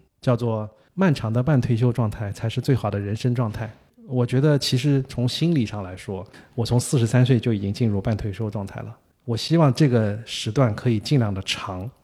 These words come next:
也许这个说法对年轻的朋友也有一定的启发，因为我参加过一些，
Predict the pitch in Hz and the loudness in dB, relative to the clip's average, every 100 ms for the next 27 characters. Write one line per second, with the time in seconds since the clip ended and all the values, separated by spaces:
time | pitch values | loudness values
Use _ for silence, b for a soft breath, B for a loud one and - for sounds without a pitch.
0 | - 131 165 160 156 151 151 113 135 117 | -4 -2 0 2 2 2 2 4 4 4
1 | 117 170 151 113 117 110 127 107 104 143 | 2 2 0 2 0 0 0 -2 -2 -2
2 | 110 - 110 - 123 131 B B B 165 | -2 -6 -6 -2 -2 -2 B B B 0
3 | 196 135 113 - 156 147 139 120 117 123 | 2 2 0 -2 0 0 0 -2 -4 -4
4 | 117 113 | -4 -4